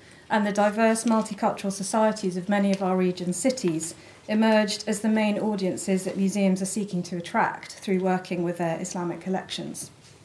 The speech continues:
This also revealed the wide ethnic diversity within these Muslim communities. The response from Birmingham, for example,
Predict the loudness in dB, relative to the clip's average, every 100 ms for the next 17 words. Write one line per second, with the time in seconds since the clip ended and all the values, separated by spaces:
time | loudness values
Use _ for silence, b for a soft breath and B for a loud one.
0 | B B B B B B 2 2 2 2
1 | 2 0 0 0 0 0 0 -4 -4 2
2 | 4 4 2 -2 -2 -2 -2 0 2 4
3 | 2 0 -4 0 2 4 4 4 2 0
4 | -2 -4 -4 -4 -2 0 0 -2 -6 -8
5 | -8 -12 B B B B 0 0 0 0
6 | 0 -4 0 4 4 4 2 0 -4 -2
7 | -2 -2 -2 -4